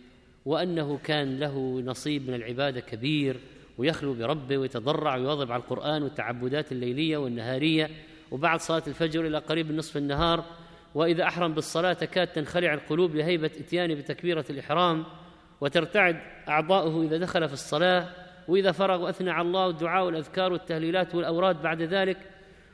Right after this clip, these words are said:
وهكذا لا يزال يسمع بالذكر وركوع وصلاة ومتوالي. ومع ذلك فإنه كان إذا رأى منكرا في طريق أزاله،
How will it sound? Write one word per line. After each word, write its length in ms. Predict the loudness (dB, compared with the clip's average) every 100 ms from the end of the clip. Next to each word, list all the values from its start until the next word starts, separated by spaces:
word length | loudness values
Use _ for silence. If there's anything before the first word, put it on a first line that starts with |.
| -4
وهكذا 500 | 4 6 6 2 2
لا 180 | 2 2
يزال 400 | 2 2 4 2
يسمع 300 | 0 0 0
بالذكر 640 | 0 -2 -2 2 4 4 2
وركوع 520 | -2 -4 0 2 2
وصلاة 420 | 2 -2 0 2
ومتوالي. 560 | 2 -2 -2 0 0 -2 -8 -20 -20 -20 -20 -8 2
ومع 420 | 4 6 6 6
ذلك 800 | 4 2 2 0 0 2 2 0 -8 -20 -6
فإنه 460 | 0 2 2 0 0
كان 640 | 0 2 2 2 2 0 -6 -20 -20 -20 -20 -20 _ _ 2
إذا 220 | 6 6
رأى 240 | 6 4
منكرا 380 | 2 2 2 2
في 140 | 0
طريق 440 | 0 2 2 0 -2
أزاله، 400 | 2 2 2